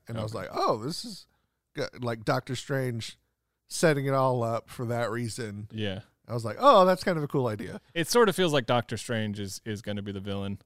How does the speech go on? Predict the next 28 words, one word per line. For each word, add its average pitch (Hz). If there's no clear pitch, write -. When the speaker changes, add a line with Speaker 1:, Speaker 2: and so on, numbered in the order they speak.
Speaker 2:
Uh, 107
he 139
seems 135
a 117
little 113
off. 101
He's 127
just 143
Speaker 1:
Yeah, 113
Speaker 2:
being 131
Speaker 1:
he -
Speaker 2:
kinda 190
Speaker 1:
was, 139
he 123
was, 113
Speaker 2:
careless 135
Speaker 1:
like, 160
well, 175
Speaker 2:
when 180
Speaker 1:
he -
Speaker 2:
he's 202
Speaker 1:
was, 196
Speaker 2:
not -
Speaker 1:
like, 120
Speaker 2:
really 120
careless. 127
Speaker 1:
chasing 180
him. 185